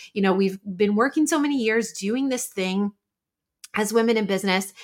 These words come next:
and we think, "You know what? I, I'm done with coaching. Like, I've, when I did my coaching, it was great. I learned so much. I'm so glad it's done," right? It's the same thing that we think, I don't know, at least I thought this, "Thank goodness university is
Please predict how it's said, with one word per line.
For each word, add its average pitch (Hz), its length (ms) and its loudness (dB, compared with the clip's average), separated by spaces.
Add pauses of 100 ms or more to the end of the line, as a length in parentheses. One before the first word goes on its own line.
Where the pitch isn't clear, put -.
(280)
and 233 120 2
we 254 120 2
think, 254 420 -4
"You 254 140 -4
know 302 100 2
what? 294 180 4
I, 240 220 4 (140)
I'm 226 280 4
done 240 340 -2
with 202 100 -8
coaching. 220 400 -4
Like, 196 180 -4
I've, 240 380 2
when 226 240 -2
I 294 100 0
did 285 160 -2
my 294 140 0
coaching, 277 400 -4
it 170 100 0
was 185 160 -6
great. 233 320 -2
I 190 60 -2
learned 180 240 -4
so 175 120 -6
much. 190 280 -4
I'm 190 40 -10
so 175 160 -10
glad 160 240 -2
it's 156 280 -8
done," 247 340 2
right? 208 260 2 (240)
It's 302 140 -4
the 330 80 0
same 403 220 0
thing 440 140 6
that 285 120 4
we 285 80 0
think, 302 380 0
I 226 100 8
don't 240 80 6
know, 175 80 4
at 185 100 4
least 214 160 0
I 180 140 4
thought 156 280 0
this, 156 260 -4 (540)
"Thank 262 220 -4
goodness 214 320 -4
university 156 560 -8
is 170 200 -16